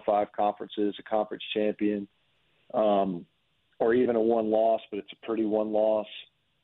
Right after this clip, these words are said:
you know, what does that look like for that team? You know, I think that there's, there's still that real chance of, um, of Georgia getting in there if, if the S E C championship is the launch pad that it, it almost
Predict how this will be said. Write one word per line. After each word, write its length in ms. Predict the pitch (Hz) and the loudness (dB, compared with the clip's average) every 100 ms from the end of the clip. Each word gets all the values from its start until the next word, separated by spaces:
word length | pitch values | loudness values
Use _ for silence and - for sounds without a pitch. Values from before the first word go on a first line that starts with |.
| _ | _
you 60 | 98 | -8
know, 60 | |
what 200 | 90 110 117 | 0 2 2
does 100 | 104 | 2
that 220 | 110 - | 0 0
look 200 | 113 - | -4 0
like 300 | 110 110 - | 0 0 -2
for 80 | 107 | -2
that 280 | 110 107 - | 0 -2 -4
team? 340 | 113 110 107 - - | -4 -2 -4 -10 -8
You 100 | 110 | -2
know, 80 | 101 | 0
I 100 | 113 | 0
think 240 | - 160 | -2 -2
that 140 | 127 - | -2 0
there's, 380 | 117 117 107 - - _ _ _ _ - | 2 2 0 -2 -4 _ _ _ _ -2
there's 160 | - - - | -2 -2 -2
still 200 | 127 120 | 0 2
that 180 | 104 | 0
real 300 | 104 110 110 107 - | 0 2 2 0 -4
chance 380 | 110 110 107 107 - - _ _ - | -2 0 -2 -4 -14 -18 _ _ -2
of, 400 | 107 101 98 87 - - _ - | 0 2 0 -4 -12 -20 _ -10
um, 440 | 95 92 87 82 - _ | -4 -4 -4 -8 -16 _
of 140 | 123 107 | -4 2
Georgia 300 | 127 117 104 | 2 2 0
getting 240 | 117 110 | 0 0
in 120 | 110 | 0
there 200 | 110 107 - | 0 -2 0
if, 280 | 165 139 - - _ - | 2 2 -2 -10 _ -2
if 260 | 156 123 - _ _ _ _ _ - | 0 0 -4 _ _ _ _ _ -2
the 120 | 123 | -2
S 60 | - | -2
E 60 | 117 - | -6 -10
C 100 | 107 | -6
championship 640 | - 123 120 104 - 104 104 - | -4 -4 -4 -6 0 0 -2 -8
is 280 | - 104 101 | -4 -4 -2
the 60 | 104 | -4
launch 340 | 98 110 113 - - | 0 0 0 -4 -2
pad 320 | 101 101 92 | 0 2 0
that 120 | 101 | 0
it, 140 | 95 - - | -2 -4 -6
it 160 | 101 - _ - | -6 -8 _ -2
almost 440 | 110 107 104 101 | -2 0 0 -2